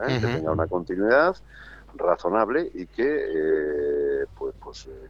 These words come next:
Speaker 1: ni se estanque, ni nos durmamos en los laureles, sino que, eh,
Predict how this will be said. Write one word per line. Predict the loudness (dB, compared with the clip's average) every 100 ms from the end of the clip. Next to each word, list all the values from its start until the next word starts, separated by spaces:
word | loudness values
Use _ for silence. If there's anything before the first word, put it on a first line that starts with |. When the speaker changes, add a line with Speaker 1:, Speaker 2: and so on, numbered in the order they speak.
| -18
Speaker 1:
ni | -8
se | -8 -6
estanque, | -4 -2 -2 -2 0 2 4
ni | 2
nos | -2 -2 -2 -2
durmamos | -4 -4 -2 -2 -2
en | -2
los | 0 2 2 0 -4
laureles, | -4 4 6 6 6 6 4 0 -16 -16 -10
sino | -6 -2 0 0
que, | 4
eh, | 6 6 2 0 0 0 -2